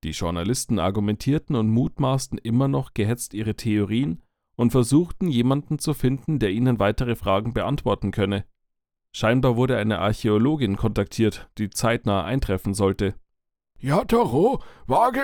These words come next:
Speaker 2: es nicht, mich zu ignorieren",
Speaker 1: herrschte sein Großvater, doch er konnte sich nicht lösen.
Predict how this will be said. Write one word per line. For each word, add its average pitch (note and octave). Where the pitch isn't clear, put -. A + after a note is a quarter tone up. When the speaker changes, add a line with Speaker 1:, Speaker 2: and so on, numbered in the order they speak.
Speaker 2:
es -
nicht, D4+
mich C#4
zu C#4
ignorieren", B3+
Speaker 1:
herrschte A2+
sein G2+
Großvater, G2
doch E2+
er F2+
konnte A#2
sich G2+
nicht A#2
lösen. G#2